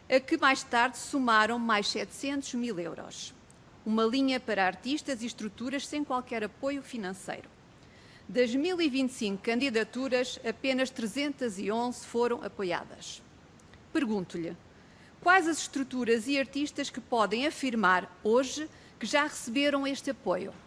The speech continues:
Programa de apoio às editoras e livrarias portuguesas. Já são conhecidos os resultados. Alguma destas entidades já recebeu esse apoio? Quais as entidades? Quando é que recebeu?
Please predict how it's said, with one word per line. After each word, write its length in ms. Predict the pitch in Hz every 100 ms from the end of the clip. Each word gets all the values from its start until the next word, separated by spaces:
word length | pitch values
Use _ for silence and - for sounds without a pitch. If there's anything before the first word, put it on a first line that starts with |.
| - - - - - - - - - - - - - - -
Programa 480 | 302 294 339 370 359
de 160 | 269
apoio 400 | 277 - 311 320
às 120 | 302 269
editoras 640 | 262 269 269 294 302 247
e 80 | 269
livrarias 600 | 262 233 240 254 285 294
portuguesas. 960 | - 311 - 214 175 175 208 196 - - - - - - - -
Já 180 | - 220
são 220 | 240 262
conhecidos 540 | 262 233 - 247 208
os 100 | 240
resultados. 800 | 233 226 247 208 160 - - - - - - - - - - -
Alguma 440 | 220 240 330 320
destas 400 | 247 269 277 240
entidades 640 | 269 247 214 233 233 233 -
já 100 | 240
recebeu 400 | - 208 233 226
esse 220 | 220 220
apoio? 500 | - 226 302 220 175 - - - - - -
Quais 300 | - 285 294
as 160 | 277 240
entidades? 880 | 269 254 247 202 - - - - - - - -
Quando 300 | 277 302 302
é 100 | 262
que 120 | -
recebeu? 500 | - - 185 180 175